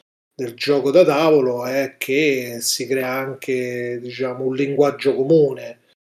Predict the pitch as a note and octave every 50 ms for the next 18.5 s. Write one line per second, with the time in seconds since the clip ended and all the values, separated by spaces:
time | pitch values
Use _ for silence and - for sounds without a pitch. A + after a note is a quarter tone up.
0 | _ - A#3+ G#3 E3+ C#3+ C3+ C3+ C3+ - - - C#3+ C3+ C3+ C3+ C3+ C#3 C3+ B2+
1 | C#3 C#3 C3+ - G#3 F#3 C3+ B2+ D#3 D#3+ C3+ - C3 B2+ - E3 D3+ D#3+ - -
2 | C#3 B2 B2+ D3 C3 A#2+ A#2+ A#2+ B2+ C3+ - - C#3 C#3 D3+ E3+ E3 - - -
3 | - C3+ A#2+ A#2+ A#2+ A#2 B2+ B2+ C3+ C#3 C#3 C3+ B2+ A#2+ B2 B2 A#2 A#2+ B2+ B2
4 | B2 C3 B2 C3 B2 B2+ C3 C3 D3 E3+ E3 - D#3+ C#3+ B2+ - _ - - C#3
5 | D3 D3 D3 C#3+ - _ _ _ _ _ _ _ _ _ _ _ _ _ - -
6 | D3 C3 C3 C3+ C3+ C3+ C#3+ C3+ - - D#3+ C#3+ C#3 B2+ B2+ C3 A#2 B2+ B2+ A#2+
7 | C3 C3+ C3+ C3 C3 B2+ B2 B2 A#2+ A#2+ A#2+ A#2+ _ _ _ _ - C#3 B2 A#2
8 | - D3+ D3+ D#3 D3+ C#3+ C#3+ C3+ C3 C#3 D3+ D3 - A#2 C3+ B2 B2+ A#2 B2 B2+
9 | C3 C#3+ C#3+ C#3 B2 - - _ _ _ _ _ _ _ _ _ _ _ _ _
10 | _ - B2 - - - - - - C#3 C3+ C#3 D3 D3 D3 C#3+ C#3+ D3+ D#3 D#3
11 | D#3+ D#3 D3+ D3 D3 D#3 D#3 D3+ D3 D3 - - C#3+ C3 B2+ C#3 C3+ C3+ C3 B2
12 | C3+ C3 B2+ - D3 D3+ E3 F#3 A#3 G3 F3 D3+ C3+ - - C#3+ B2+ D3 F3+ G#3
13 | F#3 C3 - D3 C#3 - - - - A2+ - - A2+ - F3 G3 G#3+ G#3 F#3+ G3
14 | G3+ G3 G3 G3+ G#3+ A3 B3+ C4 B3+ G#3 D#3+ C3 C3 A#2+ A#2+ B2 B2 A#2 C3 C3
15 | D3+ D#3 D3 D3+ D3+ D#3 D#3 D#3+ E3 E3 - F3+ F#3 F#3+ G3 G#3 G#3+ G#3+ G#3+ G#3
16 | G#3+ G#3 G3 F#3 D3 C#3+ D3 C#3+ C#3+ C#3+ D3 D#3 D3+ D3+ F3 E3+ F3 F3+ F#3 F3+
17 | - - A3 G#3+ F#3+ - - B2+ B2+ D#3 D#3+ - - - - - G3+ G#3 G#3 G3+
18 | G#3 G#3 G3+ G3+ G3+ G3+ G3 G3 _